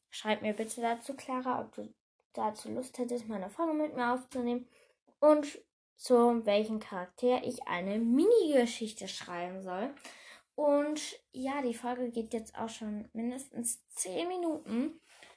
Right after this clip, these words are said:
Noch ein paar Outtakes oben drauf. Das sind irgendwie so zwei, ähm, und ja, ich lese gerade noch ein Teil Ruf der Tiefe. Ähm,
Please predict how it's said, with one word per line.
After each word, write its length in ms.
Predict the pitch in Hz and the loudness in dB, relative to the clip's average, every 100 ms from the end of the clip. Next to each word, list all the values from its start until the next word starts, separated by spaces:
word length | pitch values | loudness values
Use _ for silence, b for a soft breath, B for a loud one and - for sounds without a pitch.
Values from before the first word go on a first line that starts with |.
| B - | B -4
Noch 140 | 285 | -2
ein 140 | 285 | -2
paar 300 | 277 - - | -4 -4 -2
Outtakes 440 | 392 - 415 392 - | -2 -2 -6 -6 -2
oben 320 | 339 349 349 | 0 0 0
drauf. 320 | 302 262 294 | 2 4 4
Das 180 | 262 202 | 0 -4
sind 140 | 202 196 | -4 -4
irgendwie 280 | 196 196 | -4 -4
so 160 | 185 175 - | -6 -10 -10
zwei, 680 | - - 190 190 220 226 - | -12 -4 0 2 2 0 -2
ähm, 500 | 190 196 196 190 - _ - | -2 -2 -4 -8 -12 _ -12
und 460 | 220 220 214 - | -6 -6 -8 -8
ja, 200 | 247 226 220 B B B B _ | -4 -4 -6 B B B B _
ich 480 | 226 285 - - - | -4 -2 -6 -10 0
lese 460 | 240 269 339 330 | 2 2 0 -2
gerade 720 | 294 285 254 269 277 269 277 - | -6 -2 2 2 4 2 0 -4
noch 360 | 226 226 226 _ _ _ | -4 -4 -6 _ _ _
ein 100 | 226 | -10
Teil 280 | 220 - 214 | -8 -4 -2
Ruf 220 | 208 208 | -4 -6
der 200 | - 196 | -10 -10
Tiefe. 720 | - 208 233 - 269 277 269 - _ | -10 -8 -8 -8 -6 -4 -6 -8 _
Ähm, 600 | - - 233 233 247 240 | -6 2 4 4 2 0